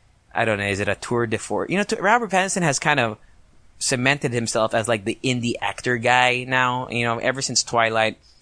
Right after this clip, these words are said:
he's, he's taken up roles that are, you know, challenging and just not your common, common, like, mainstream blockbuster role.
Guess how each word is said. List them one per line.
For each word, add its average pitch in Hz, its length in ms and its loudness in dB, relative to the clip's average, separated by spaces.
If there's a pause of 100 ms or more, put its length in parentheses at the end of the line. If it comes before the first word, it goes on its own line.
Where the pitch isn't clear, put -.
he's, - 260 -2
he's 127 260 0
taken 131 340 -2
up 117 140 -4
roles 113 520 -2 (360)
that 117 160 0
are, 113 600 4 (160)
you 131 140 -12
know, - 260 -12 (180)
challenging 120 720 0
and 110 180 -2
just 110 180 -4
not 117 240 0
your 110 140 0
common, 110 760 -2 (720)
common, 113 440 0
like, 107 280 0
mainstream 113 640 -2
blockbuster 107 680 0
role. 101 320 0